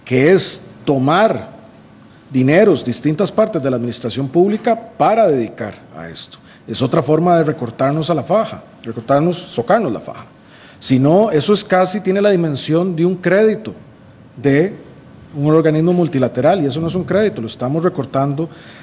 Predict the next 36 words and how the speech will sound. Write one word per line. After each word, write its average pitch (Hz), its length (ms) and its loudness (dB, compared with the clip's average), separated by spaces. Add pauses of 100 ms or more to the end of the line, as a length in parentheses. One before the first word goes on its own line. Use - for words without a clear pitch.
(120)
de 123 140 0
acá 127 460 0 (120)
y 123 80 -4
de 110 120 0
allá. 151 360 2 (840)
Pero 151 160 2
también 127 320 0
estamos 185 340 -2
proponiendo 175 800 -2 (300)
otras 156 260 0
medidas 160 640 2
de 165 60 -2
austeridad, 147 920 0
el 117 100 -12
tema 139 260 0
de 175 60 6
las 170 200 2
anualidades. 131 880 -4 (280)
El 120 40 -14
gobierno 131 400 0
ya 151 200 2
lo 240 80 4
ha - 80 0
planteado 147 420 0
ahí, 135 280 -2
para 113 140 -6
el 113 80 -6
año 147 200 0
veintiuno 156 400 0
y 180 60 0
para 135 180 -2
el 120 100 0
año 143 220 0
veintidós. 147 560 -4 (440)
Difícil, 165 500 2
sí, 208 360 2